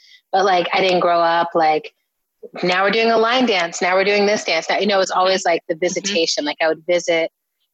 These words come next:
Speaker 1: into family and be like, "Oh, y'all do this." You know, one side, my, my Black side of my family,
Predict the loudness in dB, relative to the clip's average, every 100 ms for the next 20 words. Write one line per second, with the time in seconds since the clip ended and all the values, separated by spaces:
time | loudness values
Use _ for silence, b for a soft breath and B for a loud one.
0 | -6 -4 -2 -4 0 0 0 -2 0 0
1 | 0 0 2 2 0 0 0 0 0 -2
2 | -6 -2 0 0 0 -2 -2 -4 -4 0
3 | 0 0 0 0 -2 -2 -2 0 -4